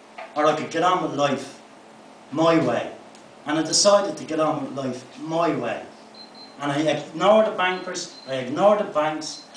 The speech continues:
I ignored people that put me in that position. Society. Because I grew up in that environment that says, if I owned a house, I've made it.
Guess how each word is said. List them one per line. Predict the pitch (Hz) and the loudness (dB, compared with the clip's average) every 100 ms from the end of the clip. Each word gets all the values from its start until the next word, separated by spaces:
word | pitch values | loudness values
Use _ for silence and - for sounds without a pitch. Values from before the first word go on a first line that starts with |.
| - | -10
I | 190 | -4
ignored | 143 123 180 202 196 | -4 0 4 6 4
people | 190 180 147 139 | -4 -10 -10 -6
that | 147 - - - - | -4 -4 -10 -16 -8
put | - 208 151 | -2 -2 -2
me | 160 156 | -4 -4
in | 139 | -4
that | 135 - | -6 -8
position. | 113 127 135 113 - - - - - | -8 -6 -6 -8 -12 -18 -20 -20 -6
Society. | - - - - 185 170 - - - - | -2 0 0 0 -2 -6 -10 -18 -20 -20
Because | 143 127 | -16 0
I | 196 208 | 4 4
grew | 202 185 | 2 0
up | 185 - | 0 -2
in | |
that | 147 143 | -2 -2
environment | 143 143 143 131 117 | -4 -4 -4 -6 -8
that | 123 - | -10 -10
says, | 127 | -8
if | 117 - | -6 2
I | 254 | 4
owned | 269 226 175 | 4 4 2
a | |
house, | 156 156 147 - - - - 156 | 2 2 0 -6 -10 -18 -8 0
I've | 151 131 127 | 2 2 -4
made | 147 139 117 | -2 -4 -6
it. | - | -10